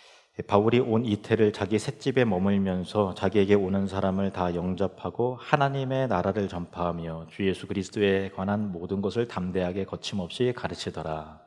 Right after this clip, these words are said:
아멘. 사도행전 제일 마무리도, 아, 하나님 나라, 그리고 예수 그리스도의 복음, 그것으로 이렇게 마무리가 되죠. 그러니까 성경에 말하는 핵심 주제예요. 예수 그리스도, 그리고 그가 이루실 주의 나라, 하나님 나라.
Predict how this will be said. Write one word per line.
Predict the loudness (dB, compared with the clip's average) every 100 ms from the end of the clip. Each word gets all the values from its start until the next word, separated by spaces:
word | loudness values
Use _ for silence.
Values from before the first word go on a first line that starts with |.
| _
아멘. | -14 -14 -16 _ -20 -20 _ _ _ -8
사도행전 | -2 2 2 2 2
제일 | 2 0
마무리도, | 0 -2 -2 -2 -2 -4 -18 -20 -20 -20 -20 _
아, | -20 -18 -18 -18 0
하나님 | 2 4 2
나라, | 0 -2 -4 -12 -20 _ -20 -12
그리고 | -4 -2
예수 | -2 -4 -6
그리스도의 | -8 -4 -4
복음, | -4 -10 -10 -10 -16 -20 _
그것으로 | -8 -6 -6
이렇게 | -6
마무리가 | -4 -6 -6 -8
되죠. | -10 -14 -18
그러니까 | -20 _ -6
성경에 | -2 0 2 2 0
말하는 | 0 -2 -4 -6 -10 -20 -20 -20 -20 -12
핵심 | -4 -4
주제예요. | -4 -4 -4 -4 -4
예수 | -4 -4
그리스도, | -10 -10 -10 -8 -8 -10 _ -20 -20 -20 _
그리고 | -4 -4
그가 | -4 -2 0
이루실 | -2 -6 -2 -2 -2
주의 | -6 -2 -2
나라, | -4 -10
하나님 | -8 -4 -2 -2 -6
나라. | -8 -10